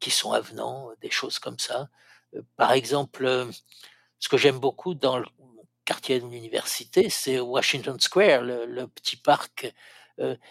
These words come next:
c'est un endroit où il y a des gens qui jouent aux échecs, il y a des gens qui font de la musique, et, euh, c'est un endroit où, dans le parc, vous pouvez commencer une, une conversation avec quelqu'un qui est assis à côté de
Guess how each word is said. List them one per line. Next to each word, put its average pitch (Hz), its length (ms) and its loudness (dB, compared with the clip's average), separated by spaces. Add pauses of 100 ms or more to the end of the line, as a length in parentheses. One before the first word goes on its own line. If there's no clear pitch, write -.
(120)
c'est - 300 2
un 139 120 2
endroit 143 480 6
où 131 260 0 (260)
il 127 80 0
y - 20 12
a 123 40 10
des 127 180 4
gens 160 260 4
qui - 180 -6
jouent 123 180 -4
aux 123 40 0
échecs, 120 640 2
il 127 60 -2
y 123 40 0
a 120 40 -6
des 110 180 -4
gens 127 240 -6
qui - 160 -16
font - 200 -16
de 117 80 -12
la 113 120 -2
musique, - 580 -6
et, 135 320 6 (380)
euh, 139 80 -10
c'est - 360 -2
un 139 180 0 (200)
endroit 131 420 2
où, 139 260 0
dans 143 200 2
le 143 120 4
parc, - 360 2 (120)
vous 123 140 -20
pouvez 135 600 4 (320)
commencer 135 460 -2
une, 123 140 -10 (300)
une 123 180 -16 (220)
conversation - 600 0
avec 107 260 -2
quelqu'un 123 440 -4
qui - 180 -14
est 123 40 -10
assis 120 240 -6
à 120 80 -8
côté - 300 -18
de 117 60 -20